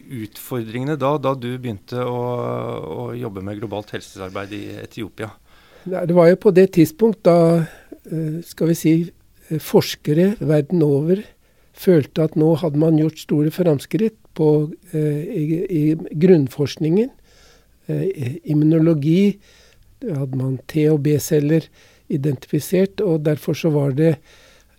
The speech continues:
Speaker 2: et ønske om å applisere dette på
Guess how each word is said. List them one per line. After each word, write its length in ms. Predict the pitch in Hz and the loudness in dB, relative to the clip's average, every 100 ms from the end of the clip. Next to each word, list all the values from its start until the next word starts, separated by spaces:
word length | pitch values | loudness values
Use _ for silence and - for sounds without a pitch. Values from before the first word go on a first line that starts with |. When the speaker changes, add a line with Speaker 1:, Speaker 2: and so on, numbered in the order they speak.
| 427 | -6
Speaker 2:
et 160 | 160 196 | -4 4
ønske 480 | 220 151 - - 170 208 | 6 6 0 -2 2 4
om 160 | 175 160 | 4 2
å 80 | |
applisere 720 | 175 - 170 - 147 135 139 160 | -2 0 -2 0 0 0 2 0
dette 320 | 151 - 160 | 0 -2 -6
på 360 | - 147 143 | -4 -2 -2